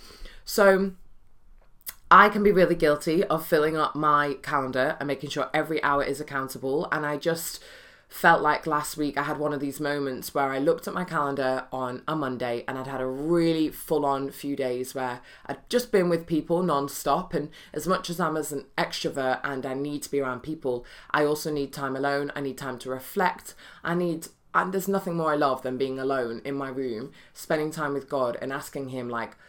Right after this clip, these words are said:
you know, "Where am I at? Where am I going? What do I need to do next?" And actually, that's something I'm gonna make sure I do today because it's the start of a new month. We're gonna finish twenty twenty-three.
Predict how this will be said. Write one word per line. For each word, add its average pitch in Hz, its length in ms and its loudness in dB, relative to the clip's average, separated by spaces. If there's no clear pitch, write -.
you 156 80 -4
know, 123 260 -4
"Where 143 220 -2
am 175 120 0
I 165 120 0
at? 143 320 0
Where 139 160 0
am 151 100 -4
I 151 80 -2
going? 131 420 -4
What 131 200 -4
do 131 100 -6
I 127 80 -4
need 123 200 -8
to - 80 -14
do 123 120 -8
next?" 120 420 -10
And 151 120 -6
actually, 143 480 -4
that's 151 180 -2
something 143 320 -4
I'm 135 140 -6
gonna 139 160 -4
make 131 200 -4
sure 147 160 -4
I 131 60 -2
do 131 180 -4
today 127 400 -4
because 127 480 -6
it's - 120 -20
the 107 80 -14
start 131 280 -4
of 131 120 -6
a 127 40 -4
new 123 160 -6
month. 214 600 0
We're 147 120 -6
gonna 127 200 -4
finish 180 340 -2
twenty 143 300 -2
twenty-three. 226 720 -2